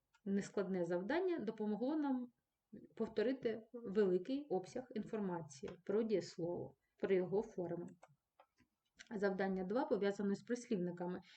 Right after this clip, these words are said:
і якраз із тим моментом їхнього правопису. Допишіть прислівники до дієслів. Ну, здається, таке легке завдання. Давайте ускладнимо його.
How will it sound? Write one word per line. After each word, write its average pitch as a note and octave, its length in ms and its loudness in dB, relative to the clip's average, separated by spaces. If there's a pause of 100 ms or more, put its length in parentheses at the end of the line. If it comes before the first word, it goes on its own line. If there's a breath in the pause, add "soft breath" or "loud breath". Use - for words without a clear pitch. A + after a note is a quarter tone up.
і G#3+ 60 6
якраз A3 320 2
із G#3 80 -4
тим G#3 200 2
моментом C4+ 580 4 (1600 soft breath)
їхнього A3+ 480 4
правопису. F#3+ 800 -2 (560 loud breath)
Допишіть C4 420 6
прислівники B3 500 4
до G3+ 120 8
дієслів. F3+ 560 0 (120)
Ну, D4 280 -6
здається, A3 460 4
таке G#3 240 -6
легке F#3+ 360 -2
завдання. E3+ 480 -4
Давайте A3+ 340 0
ускладнимо F3 760 -2
його. E3 340 -6